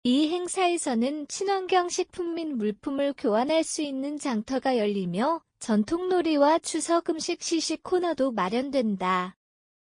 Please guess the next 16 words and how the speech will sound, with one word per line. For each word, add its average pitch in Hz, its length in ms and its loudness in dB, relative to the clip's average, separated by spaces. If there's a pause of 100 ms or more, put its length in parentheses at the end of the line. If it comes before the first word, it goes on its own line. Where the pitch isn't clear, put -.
(180)
각종 339 580 -2
이벤트 302 520 0
참여를 359 520 0
통해 285 440 0
포인트를 339 600 0
모으면 247 680 0
모둠전 247 680 2
밀키트를 302 720 0
제공받아 240 880 0 (240)
집에서도 302 840 2
풍성한 339 680 -4
명절 214 500 2
음식을 262 580 0
즐길 220 440 0
수 - 160 -8
있다. 180 640 -4